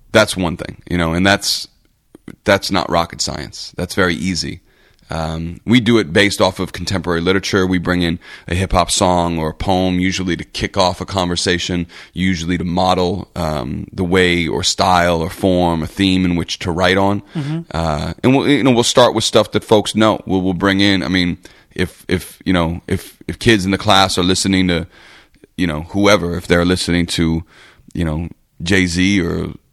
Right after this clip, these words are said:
Speaker 1: Lil Wayne or Gucci or Waka or Chance the Rapper or Chief Keef or whoever it is, we'll lead with one of those songs, typically just because,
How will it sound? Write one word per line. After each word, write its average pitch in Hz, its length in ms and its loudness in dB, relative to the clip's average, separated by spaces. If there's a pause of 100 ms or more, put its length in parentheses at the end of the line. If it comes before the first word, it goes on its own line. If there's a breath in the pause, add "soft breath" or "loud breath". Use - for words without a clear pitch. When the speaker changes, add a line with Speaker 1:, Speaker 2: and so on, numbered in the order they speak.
Speaker 1:
Lil 85 200 -2
Wayne 92 400 2
or 78 140 -4
Gucci 95 500 0
or 82 200 -4
Waka 95 360 0
or 85 540 0 (240)
Chance - 320 -2
the 90 60 -4
Rapper 92 440 2
or 90 100 -2
Chief 92 280 -4
Keef 95 340 -2
or 82 100 -2
whoever 95 320 2
it 90 60 2
is, 101 360 0 (440 loud breath)
we'll 95 120 -2
lead 117 320 4
with 95 220 -4
one 101 160 2
of 95 80 0
those 92 260 2
songs, 110 520 0
typically 92 500 0
just 87 240 -6
because, 90 540 -2